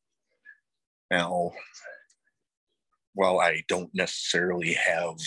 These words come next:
as much to say about Dave Hebner,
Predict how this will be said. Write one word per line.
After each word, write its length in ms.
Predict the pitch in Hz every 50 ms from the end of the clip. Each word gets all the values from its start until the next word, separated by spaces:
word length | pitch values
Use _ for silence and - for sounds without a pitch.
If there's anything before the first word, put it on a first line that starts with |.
| - - _ _ _ _ _ _ _ _ _ _ _ _ _ _ _ _ -
as 380 | 92 95 95 95 90 85 - -
much 540 | 95 92 90 87 - - - - - - - - - - _ _ - - _ _ _ _ _ _ _ _ _ _ _ _ _ _ - -
to 100 | 92 85
say 300 | - - - 92 87 85
about 500 | 85 78 - - 90 87 87 101 90 -
Dave 220 | 104 104 120 123
Hebner, 500 | - 87 85 80 - 82 85 95 113 117